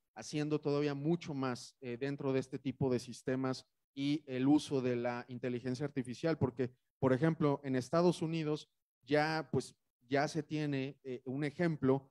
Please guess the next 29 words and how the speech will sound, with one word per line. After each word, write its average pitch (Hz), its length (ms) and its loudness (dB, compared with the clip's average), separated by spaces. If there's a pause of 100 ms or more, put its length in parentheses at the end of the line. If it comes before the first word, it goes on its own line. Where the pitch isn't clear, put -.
(220)
de 135 120 -2
que 147 100 -2
ellos 143 200 0
ya 151 100 6
están 147 340 -4
creando, 143 840 0
eh, 127 320 0
su - 240 -8
propia 147 480 2
autosustentabilidad. 127 1500 0 (400)
¿En, 139 380 -2
en 131 160 -4
qué 151 120 -2
sentido? 156 580 2
En 135 160 -4
que 143 220 0
ellos 151 280 2
ya 147 140 -2
tienen 151 280 -10
sistemas 170 600 -2
aeropónicos, 143 760 0 (300)
eh, 131 360 -2
dentro 156 360 2
de 135 120 6
Walt 135 340 6
Dis-, 147 180 -4
de 123 160 2
Walt 147 260 6
Disney, 143 440 0